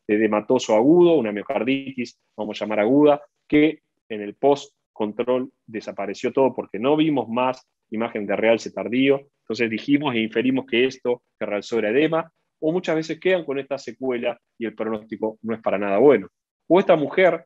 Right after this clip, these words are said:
cuarenta y ocho años, que post discusión familiar tuvo un cuadro de dolor de pecho bastante típico, con marcadores, biomarcadores, disculpen, positivos, pero este S T, fíjense ustedes, también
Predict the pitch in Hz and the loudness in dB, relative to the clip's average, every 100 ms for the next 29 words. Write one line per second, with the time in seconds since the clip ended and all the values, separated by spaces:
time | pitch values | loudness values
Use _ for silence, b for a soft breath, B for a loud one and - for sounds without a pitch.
0 | _ - 117 113 143 139 135 147 151 147 | _ -6 -4 -4 -6 -4 -2 -2 -2 -8
1 | - 107 175 180 185 180 135 143 143 127 | -10 -6 0 -2 -2 -10 -6 -6 -4 -4
2 | 117 127 131 131 _ _ _ 170 185 139 | -2 0 0 0 _ _ _ 0 0 0
3 | 151 151 143 127 113 127 117 104 131 131 | 2 2 2 -2 -4 -4 -6 -8 -8 -8
4 | 101 - 156 156 120 131 120 123 123 120 | -10 -2 -2 -2 -8 -8 -10 -12 -8 -8
5 | _ _ _ 110 101 104 101 101 139 156 | _ _ _ -6 -4 -6 -4 2 4 4
6 | 151 - 123 139 131 - 120 135 117 104 | 2 -6 0 2 2 2 2 2 -2 -8
7 | 123 117 123 - _ _ - 202 220 - | -8 -4 -4 -6 _ _ -10 -8 -8 2
8 | 160 175 175 - _ _ _ - 185 180 | 6 6 6 0 _ _ _ 4 6 6
9 | 175 175 _ - 185 - 151 156 - 123 | 2 -2 _ -6 -6 -4 -4 -4 -6 -12
10 | - 156 165 165 _ _ _ _ _ 147 | -6 -6 -6 _ _ _ _ _ _ -6
11 | 139 120 - 131 - 139 143 139 _ _ | -4 -4 -4 -4 4 6 6 2 _ _
12 | - 107 131 165 180 | -6 -2 4 4 2